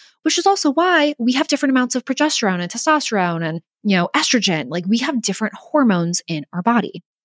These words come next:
So what happens is as we age, we not only, you know, might have gained weight, we not only might have more fat mass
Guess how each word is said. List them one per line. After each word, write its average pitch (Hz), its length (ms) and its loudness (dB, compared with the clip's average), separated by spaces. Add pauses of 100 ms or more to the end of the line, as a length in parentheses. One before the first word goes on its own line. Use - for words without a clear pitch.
(400)
So - 400 -4
what 208 140 -2
happens 170 400 0
is 180 180 -4
as - 260 -2
we 208 160 0
age, - 480 -2 (380)
we 226 480 0
not 220 220 0
only, 220 640 0 (320)
you 208 80 0
know, 175 120 -2
might 170 360 -2
have 175 200 -6
gained 170 200 -4
weight, 160 240 -8 (640)
we 208 80 4
not 233 220 2
only 302 360 2
might 185 160 -2
have 180 260 -2
more 170 160 -6
fat - 300 -4
mass - 400 -8